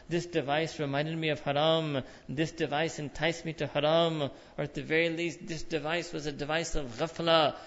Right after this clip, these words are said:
It distracted me from you, made me forget you.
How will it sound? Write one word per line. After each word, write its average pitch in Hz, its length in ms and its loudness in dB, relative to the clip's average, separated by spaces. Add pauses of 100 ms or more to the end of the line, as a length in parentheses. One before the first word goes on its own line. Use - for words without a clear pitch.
It 151 120 -4
distracted 160 580 -2
me 156 120 -2
from 151 240 -6
you, 156 440 2 (140)
made 156 260 0
me 160 60 -2
forget 156 540 0
you. 160 340 4